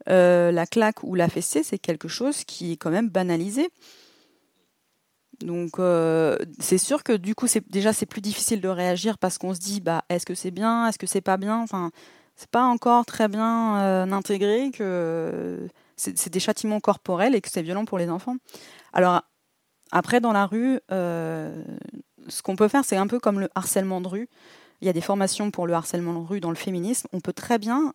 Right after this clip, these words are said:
euh, copier, euh, ce modèle aussi pour les enfants. C'est-à-dire que si vous voyez un, un parent qui frappe son enfant en pleine rue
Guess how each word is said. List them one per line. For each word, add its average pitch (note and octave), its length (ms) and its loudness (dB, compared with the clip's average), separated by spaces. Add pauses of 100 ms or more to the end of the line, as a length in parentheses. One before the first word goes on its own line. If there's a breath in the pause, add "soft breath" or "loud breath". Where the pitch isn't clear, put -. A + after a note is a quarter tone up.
(100)
euh, F3+ 560 6
copier, A3+ 580 2
euh, F#3 140 0
ce F#3+ 160 -2
modèle F#3+ 320 0
aussi G#3 200 -2
pour A3+ 140 -4
les G#3 140 0
enfants. G3+ 240 -6 (640 loud breath)
C'est-à-dire F3+ 340 2
que F#3+ 100 -2
si C4+ 220 2
vous C#4 100 4
voyez A3 280 2
un, F3+ 500 2
un F3+ 160 -2
parent F#3 380 -2 (420 soft breath)
qui F3 640 -8
frappe G3 260 0
son F3 220 -4
enfant F#3 440 -2
en E3 120 -4
pleine E3+ 200 -2
rue G3+ 280 -4